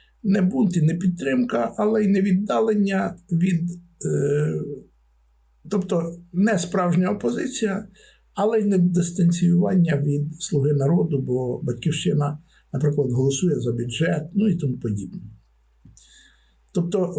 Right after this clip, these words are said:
"Батьківщина" поводиться так, ніби або чекає переф-, на переформатування більшості, видно, щось знає, або готується бути золотою акцією в наступній конфігурації парламенту.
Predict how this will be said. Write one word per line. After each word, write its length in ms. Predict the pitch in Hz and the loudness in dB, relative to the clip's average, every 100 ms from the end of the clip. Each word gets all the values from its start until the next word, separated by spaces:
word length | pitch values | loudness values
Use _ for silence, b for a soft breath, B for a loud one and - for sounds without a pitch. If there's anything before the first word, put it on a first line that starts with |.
| 151 | 0
"Батьківщина" 520 | 175 202 180 233 196 | 0 0 0 0 0
поводиться 480 | 214 196 190 175 180 | 0 2 2 0 -2
так, 220 | 180 175 | -2 0
ніби 420 | 180 170 165 - - | 2 2 0 -2 -4
або 220 | 151 156 | -2 0
чекає 380 | 143 151 160 143 | -2 -2 -2 -2
переф-, 400 | 143 147 139 143 | 0 0 0 0
на 240 | 151 147 | 2 0
переформатування 920 | 139 147 - 143 151 151 170 143 139 135 | 2 -2 0 0 0 0 0 0 0 0
більшості, 800 | 139 196 - 220 - - - - _ _ _ | 2 0 0 -4 -4 -8 -8 -10 _ _ _
видно, 320 | - 151 147 | -2 2 2
щось 320 | 139 - 139 120 | 0 0 -2 0
знає, 640 | 107 156 208 107 107 - B B B B | 0 0 0 -2 -4 -8 B B B B
або 200 | - - | -6 -2
готується 640 | 302 - 277 269 226 226 220 | -2 -2 0 0 0 0 2
бути 340 | 175 196 180 | 2 2 0
золотою 520 | 147 165 175 185 151 - | 2 0 0 0 0 0
акцією 500 | 143 143 - 160 135 | -2 -2 -2 0 2
в 60 | |
наступній 680 | 123 135 - 135 - 139 127 | 0 0 -2 -4 -2 -4 -4
конфігурації 720 | - 139 127 131 120 107 - | -2 -4 -4 -4 -4 -2 -4
парламенту. 840 | - 131 110 95 92 101 104 107 | -4 -4 -2 -4 -6 -10 -12 -14